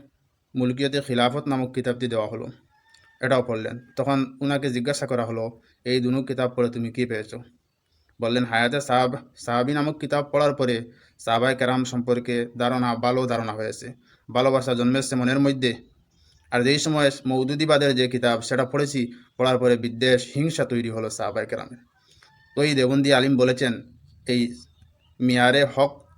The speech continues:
যেটা, এটার মধ্যেও তুমি বুঝতে পারো যে সাহাবায়ে কেরাম যদি সত্যের মাপকাঠি মা-, মেনে নেও, তাহলে এতটুকু হবে, আর যদি না মানো, তাহলে এতটুকু হবে, অর্থাৎ হিংসা জন্মিবে। অতএব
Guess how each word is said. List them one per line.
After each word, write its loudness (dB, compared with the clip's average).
যেটা, 0
এটার 0
মধ্যেও 0
তুমি 0
বুঝতে -6
পারো -2
যে -4
সাহাবায়ে 0
কেরাম 0
যদি -2
সত্যের -4
মাপকাঠি 0
মা-, 0
মেনে 0
নেও, 0
তাহলে 4
এতটুকু 0
হবে, -4
আর 2
যদি -2
না 4
মানো, 0
তাহলে 0
এতটুকু -2
হবে, -6
অর্থাৎ -8
হিংসা -4
জন্মিবে। -10
অতএব 2